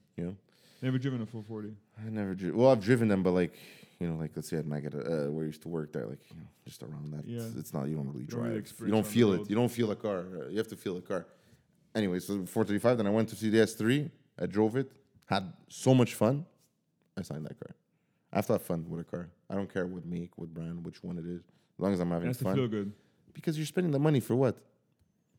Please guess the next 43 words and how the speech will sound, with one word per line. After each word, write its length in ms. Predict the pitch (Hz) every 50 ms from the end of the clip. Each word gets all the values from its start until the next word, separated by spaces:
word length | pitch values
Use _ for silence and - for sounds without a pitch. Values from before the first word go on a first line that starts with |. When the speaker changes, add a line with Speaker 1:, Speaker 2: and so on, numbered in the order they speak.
| _ _ _ _
Speaker 1:
Spending 180 | - - 120 117
the 60 | 110
money 160 | 127 131 120
to 100 | 98 104
get 160 | 98 107 101 -
from 140 | 101 101 92
point 200 | - 107 104 110
A 60 | 107
to 80 | 101
point, 160 | 92 110 92 92
no, 100 | 113 101 90
I'm 200 | 90 90 90 87
spending 260 | - - 98 95 98
money, 160 | 104 101 95
so 120 | 90 - 95
at 40 | 95
least 140 | 101 92 95
I 40 |
enjoy 280 | 90 95 85 82 90 90 82
it. 140 | 80 82 -
Or 80 | - 95
else 120 | 101 -
if 100 | - -
I 40 | 107
don't 100 | 104 98
enjoy 240 | 92 85 98 95 90
it, 80 | -
I'm 80 | - 87
just 100 | 87 98
gonna 100 | 87 90
buy 80 | 90
myself 300 | 87 85 82 - 85 -
a 60 | 82 82
Honda 200 | 90 87 85 78
Civic 380 | - - 90 82 85 78 - -
and 80 | 87 82
I'm 60 | 82
gonna 100 | 85 82
Speaker 2:
In 60 | 82
the 40 | 82
Speaker 1:
save, 260 | - - 85 85 82
Speaker 2:
park, 300 | - - 117 110 107 -
yeah. 160 | 120 110 104